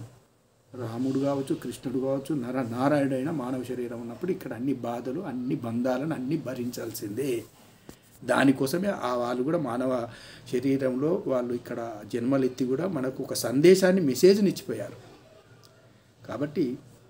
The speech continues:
అతిగా ఆలోచించి అతిగా విమర్శించకండి. మనకు అంతుచిక్కని విషయాలు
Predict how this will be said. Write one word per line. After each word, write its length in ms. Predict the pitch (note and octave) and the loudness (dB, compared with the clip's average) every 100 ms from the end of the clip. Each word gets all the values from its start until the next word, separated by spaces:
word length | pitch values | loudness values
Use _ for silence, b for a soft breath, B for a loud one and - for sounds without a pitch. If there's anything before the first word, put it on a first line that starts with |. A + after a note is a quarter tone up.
| - - - - | -20 -20 -18 -8
అతిగా 560 | - - F3 G3 F#3+ D#3+ | -6 2 6 8 6 6
ఆలోచించి 540 | C#3+ D3 - C3+ - | 4 4 2 0 0
అతిగా 260 | - D3+ D3 | 0 0 0
విమర్శించకండి. 680 | C3 C#3+ D3 B2 A#2+ G#2 A2 | 0 -2 -4 -6 -8 -10 -8
మనకు 280 | B2 C3 | -6 -4
అంతుచిక్కని 560 | A2+ B2+ E3+ F3+ F#3 F#3 | -4 2 4 4 2 2
విషయాలు 320 | E3+ F3+ E3+ | 4 4 2